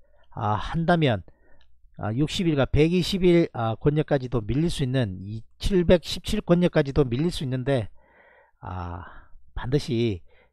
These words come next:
여기는 좀 지켜줬으면 좋겠다라는 바람을 갖고 있습니다. 시장의 체력이 너무 허약하고,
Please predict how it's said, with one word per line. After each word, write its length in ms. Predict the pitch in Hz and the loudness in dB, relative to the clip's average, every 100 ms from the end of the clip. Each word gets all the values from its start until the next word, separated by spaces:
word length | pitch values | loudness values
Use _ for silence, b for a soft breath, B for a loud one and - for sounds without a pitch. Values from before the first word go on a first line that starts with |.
| - | -4
여기는 380 | 135 143 131 113 | -2 0 -2 -4
좀 120 | 101 | -6
지켜줬으면 520 | - - 175 170 - | -10 -4 -2 -2 -6
좋겠다라는 640 | 117 107 110 107 95 107 113 | -6 -8 -4 -4 -2 -4 -2
바람을 280 | - 120 113 | -2 -2 -6
갖고 240 | - - | -10 -12
있습니다. 440 | 95 - 95 90 - _ _ _ _ _ _ b b b b | -14 -14 -16 -18 -20 _ _ _ _ _ _ b b b b
시장의 380 | - - 143 151 | -10 -8 -6 -2
체력이 360 | - 175 170 143 | 4 6 6 4
너무 460 | 117 127 143 151 - | 2 2 2 0 -2
허약하고, 720 | - - 170 - 147 127 123 | -4 2 4 4 2 4 2